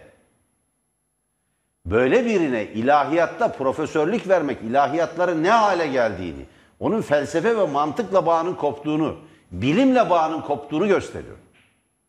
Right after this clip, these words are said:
A K P iktidarının fetvacısı, daha önceki fetvalarını hatırlayalım hocam.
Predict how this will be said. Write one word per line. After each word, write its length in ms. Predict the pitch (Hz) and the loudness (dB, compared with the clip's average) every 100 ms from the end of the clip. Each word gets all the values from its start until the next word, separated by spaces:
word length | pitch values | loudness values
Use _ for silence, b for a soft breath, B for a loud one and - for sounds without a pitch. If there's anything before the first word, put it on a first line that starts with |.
| _ _ _ _ _ _ _ _ _ _ _ _ _ _ - | _ _ _ _ _ _ _ _ _ _ _ _ _ _ 2
A 200 | 147 - | 2 4
K 120 | 220 | 0
P 100 | 240 | 0
iktidarının 420 | 208 190 185 208 | 0 2 4 2
fetvacısı, 560 | 170 160 170 160 131 139 | -2 2 2 2 2 4
daha 140 | 220 | 4
önceki 180 | 214 175 | 2 0
fetvalarını 500 | 185 185 185 185 190 | 0 2 2 2 0
hatırlayalım 480 | 156 160 160 147 143 | -2 -2 0 0 0
hocam. 240 | 139 | -2